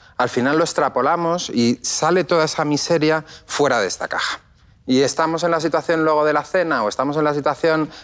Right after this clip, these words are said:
de acostarnos o del ratito de ver la tele juntos un rato y estamos todos mosqueados por lo que ha ocurrido relativo a lo escolar. Mi primer consejo es que la caja de lo escolar, esa una vez que se cierra ese capítulo, cierro la llave. ¿Mm?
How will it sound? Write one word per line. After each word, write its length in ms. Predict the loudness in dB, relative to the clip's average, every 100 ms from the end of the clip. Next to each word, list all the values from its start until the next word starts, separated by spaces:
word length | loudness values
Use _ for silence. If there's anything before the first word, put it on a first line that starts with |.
| -2
de 100 | 0
acostarnos 600 | 0 0 0 0 0 0
o 80 |
del 100 | 0
ratito 320 | 0 0 0 2
de 100 | 2
ver 160 | 2
la 120 | 0
tele 180 | 0 -2
juntos 340 | -2 -2 0 0
un 120 | 2
rato 360 | 2 0 -2 -2 -10 -4
y 60 | -2
estamos 280 | 0 0
todos 180 | 2 2
mosqueados 520 | 2 0 0 0 0
por 120 | 0 0
lo 80 |
que 60 | 0
ha 40 |
ocurrido 420 | 0 2 2 2 -2 -8 -6
relativo 400 | -2 0 2 2
a 60 | 2
lo 60 | 0
escolar. 360 | -2 -2 0
Mi 140 | 0 0
primer 240 | 2 2
consejo 380 | 0 -2 -2 0
es 220 | 0 -2 -12 -20 -4
que 100 | 0
la 100 | 0
caja 300 | 0 0 0
de 60 | 2
lo 80 |
escolar, 500 | 0 0 2 2 0 -8 -10 -4
esa 200 | 0 2
una 140 | 2
vez 120 | 0
que 100 | 0
se 140 | 0 0
cierra 200 | 0 0
ese 140 | 0
capítulo, 460 | 0 0 0 0 0
cierro 320 | 0 2 2
la 120 | 2 0
llave. 320 | -4 -6 -10 _ _ _ _ -2
¿Mm? 140 | -2